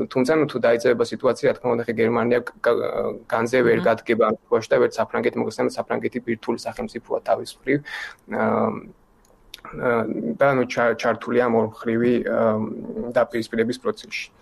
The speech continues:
Speaker 2: ა, დღეს, ა, ხო, ერთი საკითხი არის კიდევ, ა, ვიდრე, ა, ვიდრე სხვა, ა, თემებზე გადავალ კიდევ, ე, ერთი საკითხი ეს არის სანქციები, რომლებიც ყოველდღიურად, ა,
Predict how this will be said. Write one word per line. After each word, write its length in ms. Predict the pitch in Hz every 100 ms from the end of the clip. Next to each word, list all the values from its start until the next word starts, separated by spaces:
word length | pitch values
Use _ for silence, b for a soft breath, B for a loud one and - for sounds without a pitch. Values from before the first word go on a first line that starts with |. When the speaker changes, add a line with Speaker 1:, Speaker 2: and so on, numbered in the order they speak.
| b b b - _ _ B B B B B
Speaker 2:
ა, 340 | - 190 185 156 -
დღეს, 520 | 202 185 233 240 - -
ა, 180 | 214 196 190 185 156 - _ - _ _ _ _ 139 151
ხო, 200 | 170 - 233 156
ერთი 320 | 208 269 -
საკითხი 460 | 302 285 302 - 277
არის 220 | 165 147
კიდევ, 360 | - 247 240 175
ა, 180 | 143 156 151
ვიდრე, 580 | 135 - 175 160 196 196 180 B B B B
ა, 200 | 123 147 151 151 147 b b b b b b b b b b b b
ვიდრე 280 | - 202 202
სხვა, 280 | 196 - 214 190
ა, 160 | 185
თემებზე 360 | 190 220 190 165
გადავალ 420 | 226 214 175 147
კიდევ, 440 | - 175 220 277 240
ე, 180 | 185 190 190
ერთი 240 | - 285 262
საკითხი 340 | 254 254 -
ეს 120 | 180
არის 160 | 226 269
სანქციები, 500 | 277 220 - 226 180
რომლებიც 380 | 233 196 175 156
ყოველდღიურად, 920 | - 220 233 233 - 175 147 151 170 - -
ა, 240 | 156 156